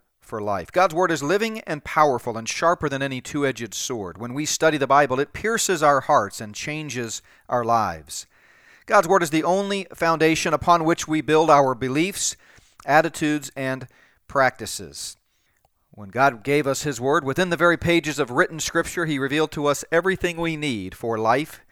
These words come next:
and godliness. And it's in this book that we find these words in Romans chapter ten, verse seventeen, "So then faith comes by hearing, and hearing by the Word of God."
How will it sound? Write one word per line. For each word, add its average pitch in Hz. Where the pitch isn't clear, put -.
and 127
godliness. 104
And -
it's -
in 165
this 147
book -
that 139
we 127
find 143
these 131
words 139
in 123
Romans 135
chapter 135
ten, 139
verse 127
seventeen, 131
"So 151
then 143
faith 175
comes 175
by 170
hearing, 123
and 131
hearing 156
by 139
the 131
Word 139
of 107
God." 85